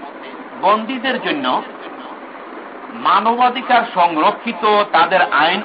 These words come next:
অনুযায়ী তারা দাবি করে, যদিও বাস্তবে অনেক ক্ষেত্রেই এটা হয় না। তারা বন্দীদের উপর এরাও জুলুম করে, অবিচার করে, যদিও তাদের তাগুতি আইনেও বন্দীদের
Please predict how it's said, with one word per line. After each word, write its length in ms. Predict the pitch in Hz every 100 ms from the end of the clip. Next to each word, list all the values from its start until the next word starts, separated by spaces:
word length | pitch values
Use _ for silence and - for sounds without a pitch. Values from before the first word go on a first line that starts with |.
| 190
অনুযায়ী 600 | 214 226 214 202 208 220
তারা 220 | - 165 160
দাবি 300 | 131 139 147
করে, 300 | - 131 139
যদিও 380 | 135 147 226
বাস্তবে 520 | - 165 - 196 202 240
অনেক 320 | 175 160 165
ক্ষেত্রেই 460 | - 143 - 214 247
এটা 240 | 170 160 131
হয় 260 | 127 139
না। 220 | 123 131 98 - - - - - - - - -
তারা 180 | 139
বন্দীদের 480 | 151 160 165 165 185
উপর 240 | 185 185 190
এরাও 320 | 151 170 208
জুলুম 300 | 180 208 214
করে, 180 | 214 220
অবিচার 400 | 220 220 208 190
করে, 220 | 180 117 - - - - - - - - - -
যদিও 260 | 175 254
তাদের 340 | - 196 220 185 160 - - -
তাগুতি 440 | - 165 233 285 -
আইনেও 480 | 156 156 151 107 76 - - - - -
বন্দীদের 460 | 170 185 208 185